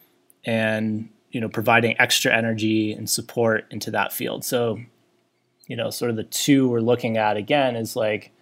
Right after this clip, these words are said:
and a lot of this is coming from our customers, is that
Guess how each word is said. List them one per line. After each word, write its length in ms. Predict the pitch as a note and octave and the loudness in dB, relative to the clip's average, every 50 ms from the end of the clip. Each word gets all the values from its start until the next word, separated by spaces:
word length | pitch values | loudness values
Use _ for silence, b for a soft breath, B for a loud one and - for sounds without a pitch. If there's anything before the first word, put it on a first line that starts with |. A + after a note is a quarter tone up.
| _ _ - | _ _ -2
and 80 | C#3 | 4
a 40 | C3 | 6
lot 160 | C#3+ D3+ D3 | 8 8 8
of 60 | C#3 B2 | 8 6
this 180 | A#2+ A2+ - | 4 2 0
is 80 | A#2+ - | -2 -2
coming 300 | - - B2+ A2+ A2+ G#2+ | -2 -2 -2 0 -2 -4
from 180 | - A2 G2+ | -4 -4 -4
our 120 | G2 G2+ G2 | -4 -4 -2
customers, 680 | - - D3+ - - - A#2 G#2 G#2 G#2 G2+ - - - b b b _ _ _ _ _ _ - - - | -2 -2 -2 -2 -2 -4 -4 -4 -4 -6 -6 -8 -10 -12 b b b _ _ _ _ _ _ -6 -4 -2
is 220 | B2 A#2+ A2 - | 0 0 0 2
that 320 | - B2 A2 G#2+ G#2+ - | 4 4 4 4 4 0